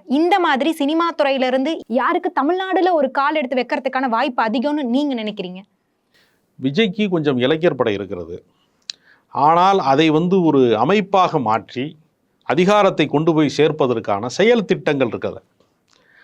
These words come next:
Speaker 2: அது அவரிடம் இருக்கிறதா என்று கேட்டால், அது அவ்வளவு எளிதானது அல்ல. எம் ஜி ஆருக்கு ஒரு அரசியல் பயிற்சி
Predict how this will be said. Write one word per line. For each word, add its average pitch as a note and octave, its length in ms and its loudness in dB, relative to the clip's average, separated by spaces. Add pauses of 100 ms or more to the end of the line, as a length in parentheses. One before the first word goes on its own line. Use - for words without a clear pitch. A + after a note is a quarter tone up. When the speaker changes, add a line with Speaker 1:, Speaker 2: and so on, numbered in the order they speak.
(160)
Speaker 2:
அது F3 220 4
அவரிடம் E3 340 2
இருக்கிறதா F3 400 2 (100)
என்று A#2+ 220 -4
கேட்டால், G2+ 360 0 (520)
அது B2+ 140 2
அவ்வளவு C3 300 2
எளிதானது E3+ 460 2
அல்ல. F2 140 -12 (240)
எம் F3+ 120 0
ஜி A3 180 2
ஆருக்கு E3 260 0
ஒரு C#3+ 120 4
அரசியல் E3+ 440 0
பயிற்சி F3 260 -2